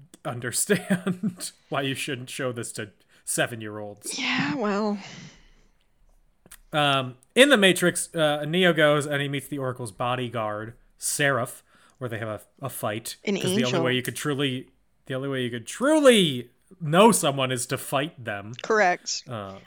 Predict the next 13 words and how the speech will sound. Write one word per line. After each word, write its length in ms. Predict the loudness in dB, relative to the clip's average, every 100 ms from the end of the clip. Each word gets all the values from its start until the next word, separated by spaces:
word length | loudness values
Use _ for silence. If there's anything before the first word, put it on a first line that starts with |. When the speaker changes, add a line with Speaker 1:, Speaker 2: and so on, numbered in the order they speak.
| 0
Speaker 2:
I 140 | 2
once 320 | 4 4 2
talked 320 | 2 4 4 2
to 100 | 2
a 60 |
guy 300 | 4 4 6 2
on 80 |
a 80 | 0
dating 400 | -2 0 0 -2
app 220 | -2 -4
who 180 | -4 -2
said 400 | 0 2 2 2
that 300 | 2 2 0